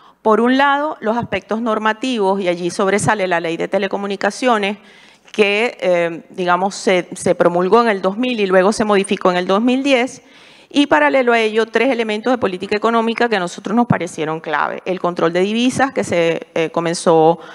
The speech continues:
a instaurar en el año dos mil tres y que sigue vigente, la estatización del, eh, proveedor de acceso a Internet,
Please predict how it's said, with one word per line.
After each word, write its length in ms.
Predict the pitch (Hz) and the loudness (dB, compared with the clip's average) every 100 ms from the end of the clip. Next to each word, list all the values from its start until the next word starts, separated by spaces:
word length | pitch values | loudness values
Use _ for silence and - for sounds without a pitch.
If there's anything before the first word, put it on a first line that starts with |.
| - - - | -20 -20 -6
a 280 | - 185 190 | 0 2 2
instaurar 600 | 202 - 202 208 208 202 | -2 -2 0 2 0 -2
en 120 | 214 | -6
el 100 | 180 | -4
año 200 | 175 175 | -4 -2
dos 120 | 190 | -2
mil 240 | 233 233 277 | -2 -4 -2
tres 380 | 294 302 302 - | 2 2 0 -6
y 80 | 220 | -4
que 100 | 202 | -4
sigue 280 | - 190 | -2 0
vigente, 580 | 196 262 285 269 254 262 - - - | 2 4 4 2 0 -2 -4 -20 -10
la 120 | - 240 | -2 0
estatización 840 | - 233 214 220 214 214 196 196 | 2 0 0 0 0 0 2 2
del, 440 | 208 220 208 190 180 | 2 2 2 -2 0
eh, 220 | 160 165 | 0 0
proveedor 440 | 196 190 185 180 180 | 0 2 4 2 2
de 300 | 190 202 202 | 0 2 2
acceso 340 | 196 202 190 | -2 -6 -10
a 20 | |
Internet, 520 | 196 196 190 190 - | -4 -4 -2 -4 -4